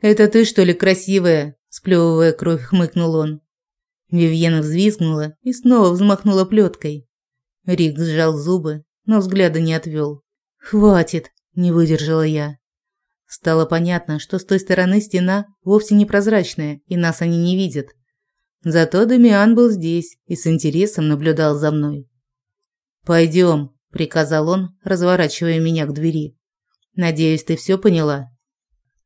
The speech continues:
Я упрямо сжала губы. Оставшийся путь мы проделали в молчании. Я не разбирала дороги. Слезы застилали глаза.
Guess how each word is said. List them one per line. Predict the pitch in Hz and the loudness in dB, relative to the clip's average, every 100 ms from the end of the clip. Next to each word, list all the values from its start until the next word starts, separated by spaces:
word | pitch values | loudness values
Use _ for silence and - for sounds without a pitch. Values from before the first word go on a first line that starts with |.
| _ _ | _ _
Я | - 233 254 | -2 2 4
упрямо | 190 185 196 185 143 | 2 2 2 2 -2
сжала | 156 165 160 | 0 0 0
губы. | 156 160 147 151 151 _ - | -2 -6 -6 -10 -14 _ -10
Оставшийся | 160 - 165 156 160 - 156 | -10 -6 -6 -4 -8 -8 -6
путь | 190 214 - - | -2 -4 -4 -4
мы | 202 214 | -2 0
проделали | 196 180 180 170 170 | 0 2 2 2 0
в | |
молчании. | 165 170 - 180 170 151 143 - _ _ _ _ - | 0 -2 -4 -4 -2 -4 -6 -12 _ _ _ _ -2
Я | 214 220 | 4 6
не | 220 | 4
разбирала | 208 208 240 175 151 | 2 2 2 2 0
дороги. | 165 180 151 143 - _ _ _ | 0 -2 -4 -10 -16 _ _ _
Слезы | - 220 240 240 160 147 170 | -8 2 4 4 2 -4 -6
застилали | 160 160 175 165 156 156 | -6 -4 -2 0 0 -2
глаза. | 160 156 147 147 | -4 -4 -4 -6